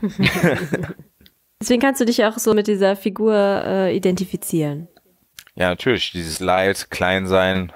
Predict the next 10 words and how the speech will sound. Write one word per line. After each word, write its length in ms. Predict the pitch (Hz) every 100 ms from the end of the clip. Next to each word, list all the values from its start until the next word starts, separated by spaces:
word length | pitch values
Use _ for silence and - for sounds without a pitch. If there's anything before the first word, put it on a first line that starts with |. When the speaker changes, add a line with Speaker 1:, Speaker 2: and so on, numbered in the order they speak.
| -
Speaker 1:
haarig 400 | 90 90 98 -
sein, 400 | 92 92 92 92
absolut, 680 | - - - 98 107 95 95
ey. 180 | - - 254 339 - 302 311 - 294 254
Speaker 2:
<laughs> 880 | 247 - - _ _ _ - - -
Speaker 1:
Schlechtes 500 | - 120 127 - 110
Gedächtnis, 680 | - 101 107 - 123 113 107
ja. 360 | 82 87 92 104 113 - - - 277 - 254
<laughs> 720 | - 202 - - 147 147 -
Nein. 300 | - 82 80